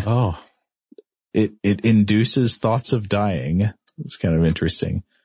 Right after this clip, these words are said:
Speaker 2: Or maybe this is, maybe he just knew what was up at that point.
Speaker 1: <laughs>
Speaker 2: He's like, "Oh yeah, I just ate some fugu. Time to have thoughts of dying."
Speaker 1: Yeah, I wonder if he went into that scenario, you know, knowing the, the, 'cause that's,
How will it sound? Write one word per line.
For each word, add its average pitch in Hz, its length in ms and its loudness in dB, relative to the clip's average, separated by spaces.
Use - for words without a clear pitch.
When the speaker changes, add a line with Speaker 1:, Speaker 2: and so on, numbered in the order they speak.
Speaker 2:
Or 104 140 2
maybe 123 300 2
this 104 180 0
is, 104 140 -2
maybe 135 260 2
he 127 140 2
just 110 200 0
knew 104 200 6
what 98 240 2
was 82 160 -2
up 85 320 -2
at 101 140 -2
that 87 180 0
point. 95 380 0
Speaker 1:
<laughs> 104 60 -6
Speaker 2:
He's 95 160 -2
like, 95 160 0
"Oh 113 220 2
yeah, 110 260 2
I 110 80 0
just 104 280 -2
ate 104 160 0
some 98 180 0
fugu. 90 560 2
Time 107 280 0
to 101 80 0
have 98 200 -2
thoughts 95 300 -2
of 90 80 -2
dying." 87 560 0
Speaker 1:
Yeah, 98 380 -2
I 87 120 -2
wonder 151 200 2
if 147 60 0
he 135 60 2
went 120 180 2
into 117 200 0
that 104 180 -2
scenario, 92 920 0
you 104 80 0
know, 90 80 2
knowing 85 880 0
the, 82 320 -2
the, 95 180 0
'cause 131 140 0
that's, 147 200 -2